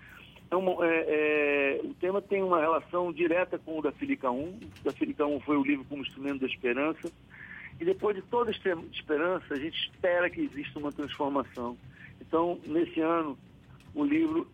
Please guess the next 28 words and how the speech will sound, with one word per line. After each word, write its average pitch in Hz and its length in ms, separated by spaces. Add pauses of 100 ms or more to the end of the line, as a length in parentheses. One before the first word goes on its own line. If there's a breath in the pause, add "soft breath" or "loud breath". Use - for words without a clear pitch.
é 143 80
o, 143 40
o, 135 600
o 127 100
tema 147 280
é 143 40
o 139 100
livro 170 260
como 160 200
instrumento 156 460
de 143 60
transformação. 143 840
E 208 60
é 202 80
isso - 120
que 190 60
nós 208 160
estamos 202 240
vivendo 160 500
nesse 113 240
momento. 113 360 (640 loud breath)
Eu 143 120
acho 151 220
que 160 300 (480 loud breath)
esse, 151 500
é, 147 140 (160)
esses 139 420
primeiros, 151 680